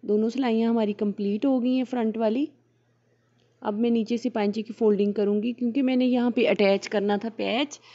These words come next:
तो मैं इसकी बिल्कुल ही कम रखूँगी नीचे से। इसकी जो चौड़ाई है, इसकी जो फोल्डिंग है, फोल्डिंग की जो चौड़ाई है मैं वो, वो बिल्कुल कम रख रही हूँ। मैंने मार्जिन नहीं छोड़ा था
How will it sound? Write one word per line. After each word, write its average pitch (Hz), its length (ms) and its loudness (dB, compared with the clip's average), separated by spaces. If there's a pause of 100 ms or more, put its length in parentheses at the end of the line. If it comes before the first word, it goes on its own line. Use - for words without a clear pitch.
(300)
तो 254 60 -6
मैं 233 160 0
इसकी 226 300 -4
बिल्कुल 214 500 -4
ही 254 80 0
कम 220 360 -2
रखूँगी 208 560 -2
नीचे 202 300 -2
से। 226 180 -8
इसकी 214 460 -6
जो 202 180 -4
चौड़ाई 202 440 -2
है, 226 440 -4
इसकी 208 340 -6
जो 196 340 -2
फोल्डिंग 208 480 0
है, 214 280 -4 (540)
फोल्डिंग 214 460 2
की 214 140 -6
जो 190 120 -6
चौड़ाई 202 320 -2
है 220 80 0
मैं 254 120 0
वो, 214 140 -2
वो 196 260 -4
बिल्कुल 196 400 -2
कम 214 220 -2
रख 202 240 -4
रही 202 220 0
हूँ। 214 200 0
मैंने 208 240 0
मार्जिन 190 360 -2
नहीं 202 200 -2
छोड़ा 208 300 -4
था 254 180 -6